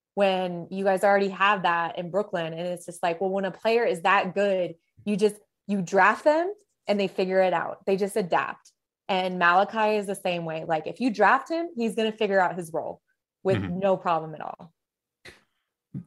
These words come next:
Speaker 2: So the Cavs don't only have the fourteenth pick. And since you have done so much more work than us,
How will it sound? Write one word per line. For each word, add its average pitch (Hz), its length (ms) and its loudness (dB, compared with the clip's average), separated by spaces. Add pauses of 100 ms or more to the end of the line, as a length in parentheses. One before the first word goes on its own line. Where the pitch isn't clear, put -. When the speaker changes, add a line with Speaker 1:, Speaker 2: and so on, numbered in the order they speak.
Speaker 2:
So 135 380 4
the 127 140 2
Cavs 170 580 2 (420)
don't 127 240 4
only 110 260 4
have 98 160 0
the 92 80 -4
fourteenth 92 560 -4
pick. 92 400 -4
And 104 460 0 (720)
since 175 420 2
you 139 360 0 (200)
have 117 280 0
done 113 220 4
so 185 340 2
much 135 280 2
more 107 160 4
work 95 220 2
than 95 160 4
us, 92 380 0